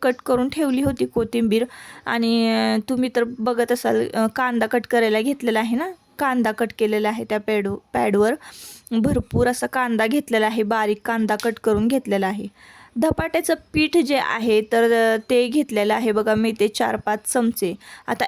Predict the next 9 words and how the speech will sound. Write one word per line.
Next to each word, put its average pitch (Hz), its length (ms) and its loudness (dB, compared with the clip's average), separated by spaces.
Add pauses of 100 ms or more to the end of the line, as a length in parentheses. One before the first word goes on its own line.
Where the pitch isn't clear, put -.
एका 277 320 -2
चमच्यातनं 294 680 0
दोन 247 260 2
धपाटे 233 460 0
होतील, 208 520 -2
तर 220 80 2
ह्या 247 180 0
हिशोबाने 233 500 0
दहा 269 240 -2